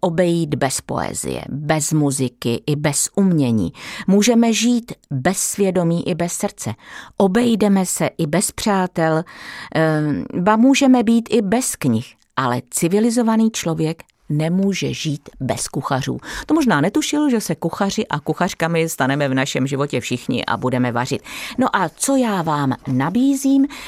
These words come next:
Tak já vám nabízím jeden recept na brambůrky v troubě. Schválně, protože řecky neumím, jsem si dnes dala do Google překladače, jak se v řečtině to slovo vyslovuje, a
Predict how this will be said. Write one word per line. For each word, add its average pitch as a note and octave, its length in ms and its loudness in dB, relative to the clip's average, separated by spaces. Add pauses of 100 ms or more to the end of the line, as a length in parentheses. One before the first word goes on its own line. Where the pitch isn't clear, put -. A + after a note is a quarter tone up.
(300)
Tak D#3+ 220 -2 (120)
já F#3 260 0
vám G#3+ 340 0
nabízím G#3 560 0
jeden E3+ 340 -2
recept - 600 -6
na C3+ 180 0 (380)
brambůrky G#3+ 720 2
v - 140 -14
troubě. B2 680 0
Schválně, D#3+ 640 2
protože E3 400 0
řecky E3+ 480 -2
neumím, C3+ 640 2 (440)
jsem G#3+ 340 0
si C#4 280 0
dnes E3 540 -2 (180)
dala E3 560 2
do D#3 280 0
Google D#3+ 380 0
překladače, F#3 880 -2 (340)
jak F#3 200 0
se B3 140 2
v G3+ 60 -2
řečtině G#3 680 0
to F#3+ 240 -2
slovo F3 460 0 (400)
vyslovuje, A3+ 760 0 (100)
a E3+ 180 0